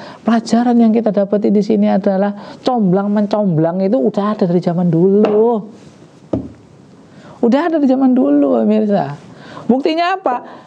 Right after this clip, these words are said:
Pernikahan antara ya Nabi Shallallahu Alaihi Wasallam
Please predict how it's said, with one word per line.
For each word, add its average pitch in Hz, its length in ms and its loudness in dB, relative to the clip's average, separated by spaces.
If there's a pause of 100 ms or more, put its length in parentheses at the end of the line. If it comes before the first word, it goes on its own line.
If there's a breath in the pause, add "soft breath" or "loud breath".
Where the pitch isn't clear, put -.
(160 loud breath)
Pernikahan 226 1120 -4
antara 185 1300 -4
ya 170 240 -2
Nabi 190 400 -2
Shallallahu 180 720 -2
Alaihi 180 720 0
Wasallam 208 880 -2